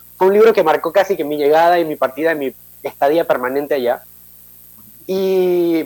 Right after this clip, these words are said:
viene mucho desde ese lado, vi-, viene mucho desde lo que es lo personal, pero a la misma vez yo realicé mucha investigación, leí bastante sobre el tema.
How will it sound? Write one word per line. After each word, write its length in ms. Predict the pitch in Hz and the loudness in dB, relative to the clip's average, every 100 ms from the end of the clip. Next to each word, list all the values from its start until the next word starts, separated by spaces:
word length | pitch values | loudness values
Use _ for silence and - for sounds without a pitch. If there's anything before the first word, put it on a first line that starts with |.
| 131 | -4
viene 280 | 190 254 254 | 0 2 2
mucho 260 | 254 262 | 0 2
desde 160 | 226 170 | 2 2
ese 160 | 170 160 | 0 0
lado, 240 | 143 127 | 0 0
vi-, 140 | 160 | -2
viene 280 | 156 156 196 | -2 0 0
mucho 320 | 190 214 - | 0 -2 0
desde 220 | 175 151 139 | 0 2 0
lo 140 | 135 | -4
que 80 | 147 | -4
es 80 | 156 | -2
lo 120 | 156 | -2
personal, 460 | 147 - 131 156 | -2 -6 -4 -4
pero 160 | - 143 | -2 -2
a 40 | |
la 100 | 127 | -2
misma 240 | 135 147 147 | -4 -4 -4
vez 240 | 151 156 - - - - - | -4 -4 -14 -20 -20 -20 -18
yo 160 | 123 165 | -2 2
realicé 400 | 170 160 - 175 | 4 2 0 -2
mucha 240 | 170 165 | -2 -4
investigación, 800 | 165 143 - 127 127 143 143 143 | -6 -8 -6 -6 -6 -4 -4 -2
leí 260 | 127 139 165 | -2 0 0
bastante 380 | 156 - 147 143 | 0 0 -2 -2
sobre 200 | 131 131 | -8 -8
el 60 | |
tema. 320 | 127 139 139 | -6 -6 -6